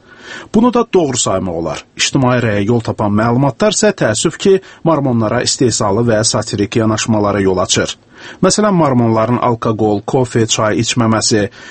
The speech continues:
bundan başqa mormonların müqəddəs saydıqları xüsusi alt paltarı geyməsinə sehrli alt paltarı kimi istehza olunması. Broadway-də ən populyar musiqili komediyalardan biri də Mormonların kitabı adlanır. Orada da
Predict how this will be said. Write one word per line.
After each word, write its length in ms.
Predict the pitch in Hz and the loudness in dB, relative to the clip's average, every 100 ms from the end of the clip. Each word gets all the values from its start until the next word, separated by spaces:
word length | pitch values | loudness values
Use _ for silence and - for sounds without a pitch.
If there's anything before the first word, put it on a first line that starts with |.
| - - | -6 0
bundan 260 | 214 226 | 2 2
başqa 260 | 185 - 190 | 0 0 0
mormonların 680 | 175 135 123 120 120 131 | 0 2 2 2 2 0
müqəddəs 460 | 120 117 104 120 - | 0 0 0 -2 0
saydıqları 560 | 110 107 104 110 104 104 | -2 -2 -2 0 0 -2
xüsusi 360 | - 131 - | 0 0 0
alt 260 | - 117 - | 0 0 0
paltarı 420 | 110 104 113 104 | -2 0 -2 -2
geyməsinə 600 | 101 107 107 104 - 160 175 - - - | 0 2 2 0 2 2 0 -8 -18 -6
sehrli 520 | - 156 120 117 127 | 0 0 2 0 0
alt 240 | - - - | 0 -2 -2
paltarı 440 | 113 104 113 107 | -4 -2 -2 -2
kimi 300 | 110 113 117 - | -2 0 0 0
istehza 440 | - 147 117 139 | 0 0 2 2
olunması. 680 | 113 107 107 101 120 107 90 - _ - | 0 2 0 0 0 0 -2 -12 _ -6
Broadway-də 560 | 147 240 240 233 202 202 208 | 0 0 0 0 0 2 0
ən 100 | 190 | 0
populyar 380 | 147 117 113 | -2 0 0
musiqili 500 | 110 123 120 117 123 | 2 2 2 0 0
komediyalardan 840 | 120 117 117 113 107 107 104 110 107 | 0 0 2 2 0 0 0 -2 2
biri 120 | 165 | 2
də 140 | 190 | 2
Mormonların 680 | 170 131 117 110 104 107 117 | 2 0 0 0 0 0 -2
kitabı 340 | - 127 117 | 0 -2 0
adlanır. 540 | 117 110 104 98 90 - _ _ - - - - | 0 0 -2 -2 -6 -10 _ _ -20 -20 -12 -2
Orada 300 | 214 185 139 | 0 2 0
da 80 | 104 | 0